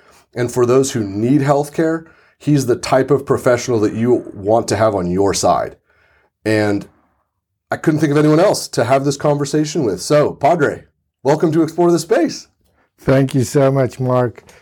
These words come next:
Speaker 2: Firstly, congratulations on your hundredth podcast. Very proud of you, and it's a fantastic achievement. And thank you for inviting me. It's an honor, and it's an absolute compliment that you want me on the show.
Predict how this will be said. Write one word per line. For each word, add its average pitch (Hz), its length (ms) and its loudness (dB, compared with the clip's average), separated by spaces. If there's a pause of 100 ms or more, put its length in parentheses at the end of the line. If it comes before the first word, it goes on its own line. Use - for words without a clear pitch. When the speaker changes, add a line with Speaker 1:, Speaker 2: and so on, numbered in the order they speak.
Speaker 2:
Firstly, 151 400 0
congratulations 131 1000 0
on 120 140 -4
your 117 100 -4
hundredth 120 380 -2
podcast. 131 640 0 (480)
Very 139 280 4
proud 131 320 2
of 123 80 0
you, 123 120 2
and 120 80 2
it's 117 140 -6
a 110 80 -6
fantastic 117 640 -2
achievement. 131 640 -2 (520)
And 110 160 -6
thank 139 220 2
you 143 100 2
for 131 180 0
inviting 127 520 2
me. 131 180 2
It's 120 280 -6
an 110 180 -8
honor, 135 560 0 (600)
and 123 100 -2
it's 113 140 -2
an 123 100 0
absolute 131 460 2
compliment 120 520 0
that 113 200 -2
you 110 80 0
want 113 200 0
me 110 100 -2
on 107 160 -2
the 101 60 -6
show. 98 380 -6